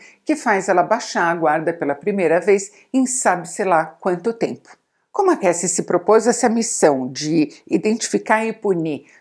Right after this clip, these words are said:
todos os homens que tratam mulheres como presa por causa de um evento muito traumático do passado dela,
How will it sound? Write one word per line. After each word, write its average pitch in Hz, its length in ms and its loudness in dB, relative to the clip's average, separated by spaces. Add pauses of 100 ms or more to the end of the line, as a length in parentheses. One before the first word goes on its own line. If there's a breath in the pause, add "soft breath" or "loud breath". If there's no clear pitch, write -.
(120 soft breath)
todos 175 340 0
os 170 160 0
homens 143 420 2
que 139 280 2
tratam 156 520 -2
mulheres 135 560 2
como 131 280 -4
presa 131 400 0
por - 260 -8
causa 208 380 2
de 147 80 -4
um 147 80 0
evento 131 420 -4 (160)
muito 214 540 0
traumático 131 480 -4
do 139 100 -2
passado 143 500 -2
dela, 156 360 -2